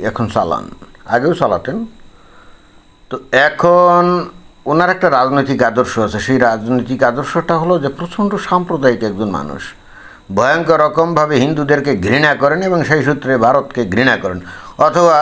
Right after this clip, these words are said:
ভাইস ভার্সা। ভারতকে ভয়ঙ্কর রকমভাবে উনি ঘৃণা করেন এবং সেই সূত্রে হিন্দুদেরকে উনি ভয়ঙ্কর রকমভাবে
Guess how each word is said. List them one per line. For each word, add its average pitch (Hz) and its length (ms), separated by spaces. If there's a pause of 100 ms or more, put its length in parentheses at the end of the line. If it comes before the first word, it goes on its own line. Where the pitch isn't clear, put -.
(220)
ভাইস 135 240 (100)
ভার্সা। - 380 (600)
ভারতকে 151 460
ভয়ঙ্কর 160 360
রকমভাবে 160 500
উনি 165 120 (120)
ঘৃণা 160 300
করেন 156 240
এবং 170 100 (120)
সেই 147 180
সূত্রে 147 260 (540)
হিন্দুদেরকে 165 560 (100)
উনি 151 180
ভয়ঙ্কর 147 360
রকমভাবে 151 440